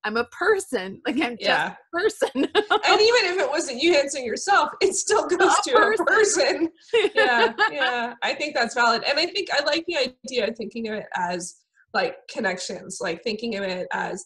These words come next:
Speaker 2: that is someone else that's an individual who's reached out, or you're, you have reached out too, 'cause the barrier of the internet and the barrier, like, I, you know, the, can,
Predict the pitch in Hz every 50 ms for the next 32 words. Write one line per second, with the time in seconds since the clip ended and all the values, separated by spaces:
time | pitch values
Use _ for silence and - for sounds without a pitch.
0 | - 196 185 175 175 175 180 196 - - - - 214 208 196 202 208 - - 185
1 | 175 165 196 220 - - - - _ _ _ _ - - - 175 - 254 220 -
2 | 220 233 233 226 196 226 214 - 214 202 208 233 247 240 - 214 196 190 190 -
3 | - _ _ - - 247 247 240 - - - 214 196 208 247 254 - 196 208 226
4 | 214 226 208 208 208 214 240 226 220 - - 196 190 214 240 254 240 226 208 220
5 | 226 214 202 - - - 202 180 - - - - - 262 233 214 202 208 _ -
6 | - _ _ - - 233 202 208 202 170 165 - 220 196 180 233 214 220 240 240
7 | 247 247 220 202 175 160 160 175 208 208 214 190 180 - 185 220 208 208 208 185
8 | 170 156 135 - - - 185 180 180 185 185 226 190 196 196 196 190 185 - -
9 | 180 170 165 - - - 403 _ - 208 202 190 175 170 170 180 180 180 - 190
10 | 185 180 165 - 156 - - - - - _ _ _ _ - - 220 190 190 185
11 | 202